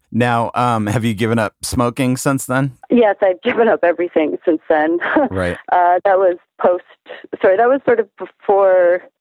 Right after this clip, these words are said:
Speaker 2: my drinking really came into its own.
Speaker 1: Mm-hmm.
Speaker 2: Uh, <laughs> but yeah, I've, I've quit, since quit smoking, drinking, everything.
Speaker 1: Yeah. Tell me about the whole drinking thing. Like, how did that, what, what happened with that?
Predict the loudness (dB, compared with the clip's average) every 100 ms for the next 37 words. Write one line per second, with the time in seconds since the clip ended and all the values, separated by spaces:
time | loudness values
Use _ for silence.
0 | -6 -4 0 -2 0 0 0 2 0 -2
1 | -4 -4 -2 -4 -4 -4 -2 -2 -2 -4
2 | -6 -6 -4 -4 -4 -6 _ _ -2 0
3 | -2 -2 -4 -2 0 0 -2 -2 0 2
4 | 0 -4 -16 -14 -14 -6 -4 -4 0 -2
5 | -2 -4 -4 0 -2 0 -2 -2 _ 0
6 | 0 2 0 2 0 0 0 0 -2 _
7 | -4 -2 -2 -4 -6 -10 -4 -2 -2 -6
8 | _ _ -4 -2 0 0 0 -2 0 0
9 | 2 0 -2 -2 -4 -4 -6 -6 -8 -8
10 | -10 -10 -10 -8 -4 -4 -2 -4 -4 -8
11 | _ _ -14 -10 -8 -6 -6 -6 -10 -8
12 | -6 -8